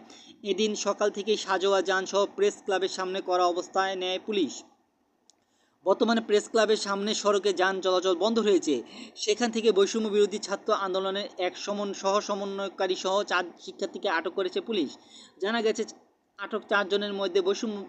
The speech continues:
বিরোধী ছাত্র আন্দোলনের অন্যতম সহ সমন্বয়ক ও ঢাকা বিশ্ববিদ্যালয়ের শিক্ষার্থীদের মোসাদ্দুক, মোসাদ্দেক ও রাফি নামে একজন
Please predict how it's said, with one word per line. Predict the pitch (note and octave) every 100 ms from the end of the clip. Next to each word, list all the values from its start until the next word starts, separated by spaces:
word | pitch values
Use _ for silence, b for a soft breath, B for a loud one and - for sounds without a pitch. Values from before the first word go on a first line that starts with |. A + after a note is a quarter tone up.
| E3
বিরোধী | G3 F#3+ G3
ছাত্র | F#3+ G3 F#3+
আন্দোলনের | F#3 F#3 F#3+ F#3+
অন্যতম | F#3+ G3 F#3+ F#3+
সহ | - F3+ G3+ G3 B B _
সমন্বয়ক | - G#3+ G#3 G3+ G#3
ও | F#3
ঢাকা | E3+ E3+ G3
বিশ্ববিদ্যালয়ের | F#3 - F#3 F#3+ F#3+
শিক্ষার্থীদের | - - F#3 F#3 F#3+
মোসাদ্দুক, | F3+ G3+ G#3 - G#3 G#3 - b b b
মোসাদ্দেক | F#3+ A3 A#3+ F#3 G#3+ G3
ও | F3+
রাফি | - E3 A3+
নামে | G#3 G3+ -
একজন | F3+ E3+ F#3+